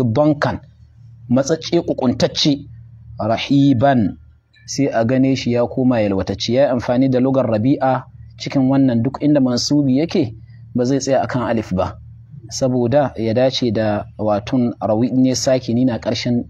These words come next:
kafiya ta. Rahib, qadib, yastarib. To zai yi wa wanda an mansubi cikin su irin kana donkan, hatta yura ma kana donkan rahiban. Sai an ga ma kana, ko dori yura nan zai ta'adiya zuwa ga maf'uli biyu, to ma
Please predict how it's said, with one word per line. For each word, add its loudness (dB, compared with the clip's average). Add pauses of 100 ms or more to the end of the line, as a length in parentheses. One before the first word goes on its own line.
kafiya -2
ta. -8 (540)
Rahib, 0 (100)
qadib, 0
yastarib. 0 (600)
To 0
zai 2
yi 4
wa 4
wanda 2
an 4
mansubi 2
cikin 0
su 0
irin 0
kana 0
donkan, 0 (460)
hatta 2
yura 4
ma 4
kana 2
donkan 2
rahiban. 0 (380)
Sai 2
an 4
ga 4
ma 4
kana, 0 (440)
ko 0
dori 4
yura 4
nan 4
zai 2
ta'adiya 2
zuwa 2
ga 0
maf'uli 2
biyu, 2 (400)
to 2
ma 4